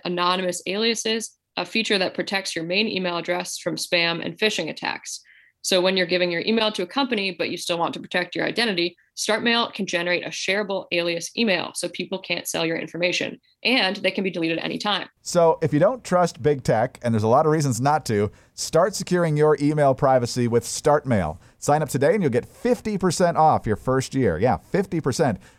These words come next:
Speaker 2: Go to startmail dot com slash martini. That's StartMail with a T, S T A R T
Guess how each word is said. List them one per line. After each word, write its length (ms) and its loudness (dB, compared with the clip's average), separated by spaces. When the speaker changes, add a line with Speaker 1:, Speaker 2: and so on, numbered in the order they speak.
Speaker 2:
Go 80 0
to 60 2
startmail 600 2
dot 220 4
com 280 0
slash 400 2
martini. 480 0
That's 240 0
StartMail 880 2
with 180 2
a 100 2
T, 520 -2
S 220 0
T 320 -4
A 140 4
R 200 0
T 400 -2